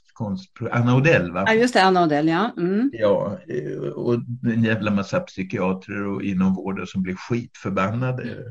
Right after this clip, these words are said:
Speaker 1: på detta tilltag.
Speaker 2: Mm.
Speaker 1: Det kan jag ju förstå. Men hon fick ju igång en diskussion om
Speaker 2: Ja.
Speaker 1: psykiatrivården som aldrig hade kommit till stånd om hon inte hade gjort denna konstnärliga provokation, va?
Speaker 2: Nej.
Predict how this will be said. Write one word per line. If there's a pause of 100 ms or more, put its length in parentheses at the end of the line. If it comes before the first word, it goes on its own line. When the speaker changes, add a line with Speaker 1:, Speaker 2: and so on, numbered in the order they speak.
(140)
Speaker 1:
på
detta
tilltag. (180)
Speaker 2:
Mm.
Speaker 1:
Det
kan
jag
ju
förstå. (300)
Men
hon
fick
ju
igång
en
diskussion
om
Speaker 2:
Ja.
Speaker 1:
psykiatrivården
som
aldrig
hade
kommit
till
stånd
om
hon
inte
hade
gjort
denna
konstnärliga
provokation,
va?
Speaker 2:
Nej.